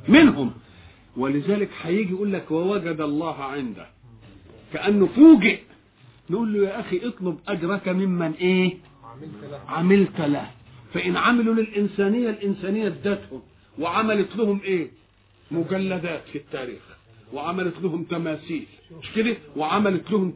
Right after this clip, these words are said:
Speaker 1: كل المسائل اللي ممكن. ليه؟ لأنهم عملوا للإنسانية. عملوا، آه. "وأولئك أصحاب النار هم فيها" إيه؟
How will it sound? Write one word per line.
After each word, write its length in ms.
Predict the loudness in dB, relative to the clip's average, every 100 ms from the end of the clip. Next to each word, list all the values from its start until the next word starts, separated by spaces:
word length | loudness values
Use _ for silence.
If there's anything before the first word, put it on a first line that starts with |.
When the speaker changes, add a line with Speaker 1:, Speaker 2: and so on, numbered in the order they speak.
| 0
Speaker 1:
كل 340 | 2 4 2
المسائل 720 | 2 0 -4 -8 -8 -8 -8 -10
اللي 200 | -10 -8
ممكن. 320 | -8 -10 -8 -4
ليه؟ 140 | 0
لأنهم 400 | 0 0 -4 -4
عملوا 380 | -4 -2 0 0
للإنسانية. 760 | 0 -2 -8 -10 -4 -2 -2 -8 -14 -14 -12 -4
عملوا، 340 | -2 0 -2
آه. 140 | -4 -10 -12 -8
"وأولئك 760 | -4 0 2 0 -2 -8 -6
أصحاب 760 | -6 -10 -14 -10 -4 -4 -2 -2
النار 560 | 0 0 0 0 0 0
هم 160 | -4 -4
فيها" 320 | -2 -2 -4
إيه؟ 260 | 0 2 2